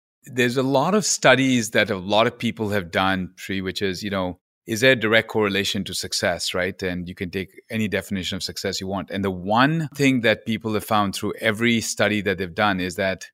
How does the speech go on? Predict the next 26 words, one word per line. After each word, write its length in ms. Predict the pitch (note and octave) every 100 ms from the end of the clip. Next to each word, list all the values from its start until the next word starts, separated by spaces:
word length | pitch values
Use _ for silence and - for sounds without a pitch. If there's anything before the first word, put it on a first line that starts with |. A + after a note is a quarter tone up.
| _
it 180 | - A2+
is 140 | G#2
not 300 | A2 A2+ B2
the 80 | A2+
school, 680 | - - A2+ G#2 G2+ G2+ F#2 _ _ _ _
it 100 | A2
is 160 | G#2 F#2
not 340 | G2+ G2 G2+
the 140 | - G#2
upbringing, 720 | F#2 F#2+ G2 F#2+ F#2 F#2 F2
or 260 | E2+ E2+ F2
I'm 140 | F#2 E2+
sure 280 | - G#2+
all 300 | - F#2+ G#2+
of 80 | A2
those 220 | G#2+ G2+
are 60 | G#2+
contributing 440 | G#2 F#2 G2 G2
factors, 640 | F2+ F#2 F2+ G2 F2+ F2 - _
but 160 | - G#2+
what 300 | G#2+ A#2 -
matters 420 | G#2 G#2 G#2 G2
the 100 | G2+
most 440 | G2 F#2+ F2 - -
is 280 | G2 E2
risks. 560 | F#2 F2 - - -